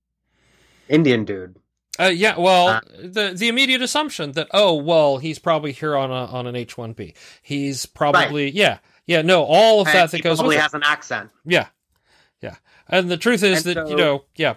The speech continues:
Speaker 2: born in Florida?
Speaker 1: No, no, no, I was born in Delhi.
Speaker 2: Oh, you're born, oh, you were born in Delhi, but
Speaker 1: Mm-hmm.
Speaker 2: I didn't
Speaker 1: But we
Speaker 2: realize
Speaker 1: moved
Speaker 2: it.
Speaker 1: to Florida when I was four.
Speaker 2: Oh, okay, see, yeah.
Speaker 1: I do have an accent, but it's not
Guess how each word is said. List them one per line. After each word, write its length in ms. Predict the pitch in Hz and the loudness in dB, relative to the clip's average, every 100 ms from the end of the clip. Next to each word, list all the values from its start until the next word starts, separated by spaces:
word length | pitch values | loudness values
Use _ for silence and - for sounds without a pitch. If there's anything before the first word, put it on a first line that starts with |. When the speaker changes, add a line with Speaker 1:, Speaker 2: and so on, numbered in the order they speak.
| - | -2
Speaker 2:
born 320 | 139 180 180 | 0 2 2
in 180 | 175 160 | 0 -2
Florida? 800 | - 135 135 190 220 254 254 - _ - - _ _ _ _ _ _ _ _ _ _ _ _ _ | -8 -8 -4 -2 -2 -4 -6 -12 _ -20 -20 _ _ _ _ _ _ _ _ _ _ _ _ _
Speaker 1:
No, 120 | 170 | 0
no, 60 | 180 | 2
no, 100 | 151 | 2
I 20 | |
was 100 | 147 | 0
born 200 | 160 160 | 0 0
in 120 | 151 | 0
Delhi. 360 | 135 147 131 110 - _ _ | 0 0 0 -4 -14 _ _
Speaker 2:
Oh, 160 | 175 208 | 2 4
you're 220 | 190 180 170 | 4 0 -4
born, 280 | 165 196 170 | -4 -2 0
oh, 140 | 196 | 2
you 100 | 170 | 2
were 60 | 160 | 0
born 200 | 190 185 | -2 -4
in 80 | 151 | -2
Delhi, 240 | 165 131 | -2 -2
but 200 | 135 135 _ _ - - - - | -6 -12 _ _ -20 -20 -20 -20
Speaker 1:
Mm-hmm. 260 | 151 170 196 - _ _ _ _ | -16 -16 -16 -20 _ _ _ _
Speaker 2:
I 280 | 120 123 131 | -4 -2 -2
didn't 320 | 120 127 131 | -4 -6 -6
Speaker 1:
But 40 | 165 | -4
we 60 | |
Speaker 2:
realize 260 | 269 254 175 | -2 0 0
Speaker 1:
moved 180 | 180 208 | -2 -4
Speaker 2:
it. 60 | |
Speaker 1:
to 40 | - | -8
Florida 360 | - 175 196 160 | -2 2 2 2
when 160 | 139 | 0
I 40 | 135 | -4
was 140 | 120 | -8
four. 460 | - 196 95 87 - - | -8 -8 -8 -10 -16 -2
Speaker 2:
Oh, 220 | 202 196 | 2 4
okay, 200 | 208 123 - | 2 -2 -10
see, 360 | - 151 123 _ _ - | -8 -6 -6 _ _ -20
yeah. 140 | 92 _ _ _ _ _ - | -20 _ _ _ _ _ -2
Speaker 1:
I 160 | 190 | 0
do 220 | 165 214 240 | 0 -2 0
have 200 | 208 175 | 0 0
an 80 | |
accent, 520 | 156 254 - 147 135 - | -2 -4 -6 -8 -8 -8
but 100 | 143 | -10
it's 180 | 143 - | -10 -4
not 340 | 151 165 143 | 0 0 -4